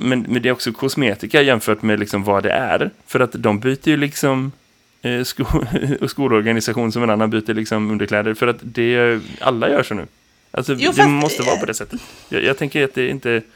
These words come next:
Speaker 2: Nej, men jag tänker att lösningen är en... en, alltså, det, det måste ju finnas en större, eh,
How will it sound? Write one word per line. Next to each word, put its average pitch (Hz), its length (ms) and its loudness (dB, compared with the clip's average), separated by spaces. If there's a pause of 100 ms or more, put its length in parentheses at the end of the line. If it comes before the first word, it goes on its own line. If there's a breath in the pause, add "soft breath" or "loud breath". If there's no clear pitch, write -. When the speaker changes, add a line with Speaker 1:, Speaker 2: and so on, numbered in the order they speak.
(340 soft breath)
Speaker 2:
Nej, 269 160 -2
men 392 100 0
jag 392 200 4
tänker 370 360 2
att 349 120 -2
lösningen 330 800 2
är 262 600 2
en... 262 260 0
en, 269 320 0 (140)
alltså, 262 220 0
det, 220 160 -8
det 254 160 0
måste 311 580 0
ju 277 200 -2
finnas 233 800 0
en 220 200 -2
större, 202 960 2 (680 loud breath)
eh, 214 300 2